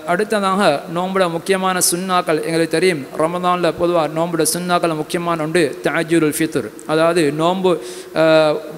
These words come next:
இரவு ஆகி-, ஆ, ம், சூரியன் மறைந்து விட்டது என்பது உறுதியாகுமா இருந்தால் அதற்கு பின்னால் நோன்பை நாங்க துறப்பதை தாமதப்படுத்தி கொண்டிருக்காமல் அவசரமாக நோன்பை திறக்குவது சுன்னாக்கள் ஒன்றாக காணப்படுகின்றது. ரசூலுல்லாஹி ஸல்லல்லாஹு அலைஹி வஸல்லம் அவங்க சொன்னாங்க, "லா யஸாலு நாசு பி ஹைரின்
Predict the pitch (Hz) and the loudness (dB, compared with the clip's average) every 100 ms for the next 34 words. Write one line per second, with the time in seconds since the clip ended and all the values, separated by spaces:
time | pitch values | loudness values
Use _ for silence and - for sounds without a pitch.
0 | - 160 190 208 208 160 170 185 - 165 | -2 2 4 4 2 0 0 0 -2 -4
1 | 180 156 160 156 180 185 175 165 190 196 | -4 -6 -8 -4 -2 0 0 0 0 0
2 | 185 196 190 175 170 156 185 190 180 175 | 0 0 -2 0 -2 0 2 2 2 0
3 | 160 147 156 180 196 160 170 170 180 185 | 2 2 2 2 2 0 0 -2 0 0
4 | 151 123 - 156 160 180 180 180 - - | 0 -2 -8 -4 -2 -2 2 0 0 -6
5 | - - 160 165 160 165 190 196 190 165 | -16 -8 -2 -2 2 2 2 2 2 2
6 | 165 190 196 180 180 170 160 160 170 165 | 0 0 0 0 0 0 0 0 2 0
7 | 151 143 143 147 165 165 196 185 185 170 | 2 -2 -2 -4 -2 0 0 0 0 0
8 | 156 170 170 160 165 170 175 175 190 185 | -2 0 0 0 0 -2 0 2 2 0
9 | 175 170 165 160 160 160 143 143 143 180 | -2 0 2 2 2 2 2 0 0 2
10 | 170 147 120 - - - 151 185 175 170 | 2 0 -2 -4 -8 -2 0 0 0 2
11 | 160 160 160 175 170 165 180 165 160 160 | 2 2 0 2 2 2 0 0 -2 0
12 | 139 170 165 170 131 - - - - 156 | -2 -2 0 0 0 -4 -18 -10 -2 0
13 | 156 147 180 180 175 165 160 165 147 147 | 2 2 2 2 2 0 0 0 -2 0
14 | 165 180 143 | 2 2 -2